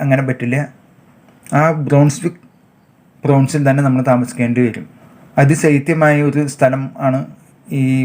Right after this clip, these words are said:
പറഞ്ഞ പ്രൊവിൻസ്. അതുകൊണ്ട് തണുപ്പ് സഹിക്കാൻ ബുദ്ധിമുട്ടുള്ളവർ അങ്ങോട്ട് പോയിട്ട് കാര്യവുമില്ല. ഈ സ്കീമിൽ ആ സൈറ്റിൽ പറയുന്നത് ഫ്രഞ്ച് സ്പീക്കിംഗ് ആയിട്ടുള്ള ആൾക്കാർക്ക് കൂടുതൽ പ്രയോറിറ്റി അവിടെ കിട്ടും. കാരണം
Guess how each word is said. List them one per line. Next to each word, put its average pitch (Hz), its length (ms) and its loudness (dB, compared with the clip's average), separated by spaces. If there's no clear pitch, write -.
പറഞ്ഞ 127 260 2
പ്രൊവിൻസ്. 120 440 -2
അതുകൊണ്ട് 143 340 4
തണുപ്പ് 143 360 2
സഹിക്കാൻ 143 480 2
ബുദ്ധിമുട്ടുള്ളവർ 135 640 2
അങ്ങോട്ട് 127 340 -2
പോയിട്ട് 117 340 -2
കാര്യവുമില്ല. 104 560 -6
ഈ - 100 6
സ്കീമിൽ 170 440 0
ആ 160 40 4
സൈറ്റിൽ 151 360 -2
പറയുന്നത് 131 400 -2
ഫ്രഞ്ച് 165 460 0
സ്പീക്കിംഗ് 151 440 0
ആയിട്ടുള്ള 147 580 2
ആൾക്കാർക്ക് 135 560 0
കൂടുതൽ 135 380 4
പ്രയോറിറ്റി 131 440 -4
അവിടെ 127 200 0
കിട്ടും. 113 220 -6
കാരണം 139 340 2